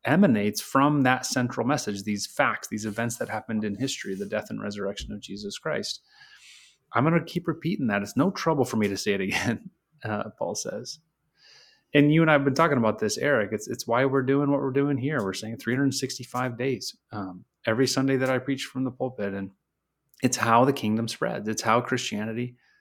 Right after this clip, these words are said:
grows. It's this, it's the, ju-, like those Roman soldiers coming home from battle with their gospel, with their evangelion, announcing victory. It's such good news. It's the most important victory ever in the history of the, of the world.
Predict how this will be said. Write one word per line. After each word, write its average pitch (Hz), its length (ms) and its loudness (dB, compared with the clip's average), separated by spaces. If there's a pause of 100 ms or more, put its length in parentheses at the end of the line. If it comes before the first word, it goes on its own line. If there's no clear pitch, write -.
(480)
grows. 120 520 0
It's - 200 -4
this, - 340 -6
it's - 200 -6
the, - 140 -10 (160)
ju-, - 200 -2
like 127 220 4
those 127 200 4
Roman 139 320 4
soldiers 139 400 2
coming 123 240 -2
home 120 160 0
from 123 180 0
battle 95 460 0 (380)
with 110 200 -4
their 123 540 4
gospel, 107 680 0
with 120 120 -8
their 110 160 -2
evangelion, 110 960 -2 (720)
announcing 117 560 2
victory. 107 540 -4 (840)
It's - 180 -2
such 147 300 4
good 156 180 4
news. 110 200 2
It's 110 140 -4
the 120 60 -4
most 117 200 0
important 147 400 0
victory 113 380 -2
ever 104 260 2
in 107 60 -2
the 104 80 -2
history 110 340 -4
of 110 120 -4
the, 117 100 -6 (120)
of 117 280 -4
the 113 240 -6
world. 104 400 -4